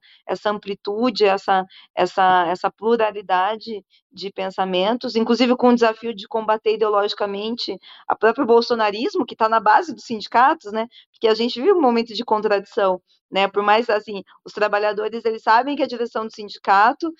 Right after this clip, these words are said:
é, é uma sin-, direção combativa, e, né? Mas a gente sabe que também tem um setor da classe que foi contaminada aí pelo pelo, pelo bolsonarismo, pela direita, então tem esse desafio ideológico, né, de politizar, de trazer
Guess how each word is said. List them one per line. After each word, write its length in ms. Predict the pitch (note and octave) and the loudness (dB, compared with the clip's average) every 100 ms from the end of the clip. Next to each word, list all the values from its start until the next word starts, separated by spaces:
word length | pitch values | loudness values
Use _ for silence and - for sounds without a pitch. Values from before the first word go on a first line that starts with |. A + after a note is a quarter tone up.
| _ _ - | _ _ 0
é, 540 | G3+ G3+ F#3+ F#3+ F#3 | 2 4 4 2 2
é 60 | G3 | 0
uma 120 | G3 | -4
sin-, 160 | G3+ | -8
direção 560 | F#3+ F#3+ F#3 F#3+ F#3+ F#3+ | -8 -6 -4 -4 -4 -4
combativa, 1120 | G3+ G3 F#3 - - G3+ A3 C#4 C#4+ C#4 C#4+ | -2 0 0 -2 -12 -8 -4 -2 0 4 4
e, 140 | D4+ A#3 | 4 0
né? 240 | A3+ C4 D#4 - - | 2 0 -2 -14 -2
Mas 240 | A3+ G3+ | -2 0
a 60 | G3 | -6
gente 160 | G3+ | -4
sabe 200 | G3+ G3+ | -4 -4
que 80 | _ | _
também 280 | B3+ A#3 A3 | -8 -6 -8
tem 140 | C4 | -8
um 280 | A#3+ A#3+ A#3+ | -8 -8 -8
setor 460 | - C4+ B3 A3+ A3 | -6 -4 0 0 0
da 100 | G#3 | 0
classe 420 | A#3 G#3+ - D4 | 2 2 2 -6
que 140 | E4+ | -6
foi 240 | - B3 A#3+ | -2 0 2
contaminada 720 | D4+ D4 A#3+ A3 G3 G#3 G#3 | 2 2 0 2 2 2 0
aí 180 | G3 G#3 | -4 -2
pelo 220 | A3+ G#3 G3+ G#3 - _ | 2 4 2 0 -20 _
pelo, 300 | G3+ G3 F#3+ | 4 4 4
pelo 200 | G3+ G3 | 4 4
bolsonarismo, 960 | F#3+ F#3+ F#3+ F#3 F3 F3 G#3 A#3 G#3 F#3+ | 4 2 2 0 2 0 0 0 -2 -2
pela 200 | F#3 F3+ | 0 0
direita, 520 | F3 F3 F#3+ A3+ A3 | -2 0 2 2 0
então 200 | F#3+ F#3+ | -4 -4
tem 200 | G3+ G#3+ | -2 -2
esse 160 | A3 G3+ | -4 -2
desafio 360 | G3+ F#3+ G#3+ | -2 -2 -6
ideológico, 920 | G3+ G3+ F#3 F3 G#3 C4+ B3+ A3+ G3+ - _ _ _ _ | 0 4 6 6 4 2 -2 -10 -18 -20 _ _ _ _
né, 380 | F#3 F#3+ G#3 G#3+ | -2 0 -2 -6
de 140 | F#3 | -14
politizar, 960 | - A3 A3 A3+ - G3+ F3+ F3+ G#3+ A3+ | 0 2 2 -2 -8 -8 -2 2 2 0
de 120 | F#3+ | -4
trazer 560 | G3+ F#3+ F#3 G3 A3+ | -6 -4 0 2 2